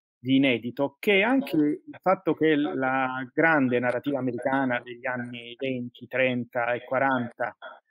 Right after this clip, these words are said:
eh, affondi, affondi le proprie radici nell'esperienza, nell'esperienza del vissuto, cioè la ma-, tantissimi scrittori americani, cosa che raramente noi abbiamo avuto in Italia e in Europa,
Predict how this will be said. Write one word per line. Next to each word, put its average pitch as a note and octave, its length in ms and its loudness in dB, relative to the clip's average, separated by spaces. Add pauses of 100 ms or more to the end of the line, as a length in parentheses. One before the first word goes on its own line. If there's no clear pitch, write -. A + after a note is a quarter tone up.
(340)
eh, C3 260 -8
affondi, E3+ 580 2
affondi D#3+ 380 -2
le C#3 120 0
proprie D#3 240 2
radici C#3 800 2
nell'esperienza, C#3+ 960 0
nell'esperienza D3 680 0
del C3+ 180 0
vissuto, C3+ 600 2
cioè B2+ 260 0
la B2+ 100 -4
ma-, C3+ 160 -6 (240)
tantissimi F3+ 680 -4
scrittori - 360 -6
americani, C3+ 400 -2
cosa C3+ 240 -4
che B2+ 200 -4 (440)
raramente C3+ 540 0
noi B2+ 160 0
abbiamo A#2+ 260 -2
avuto B2 300 -8
in B2 120 -6
Italia B2 380 -4
e - 40 -6
in B2 40 -12
Europa, B2+ 460 0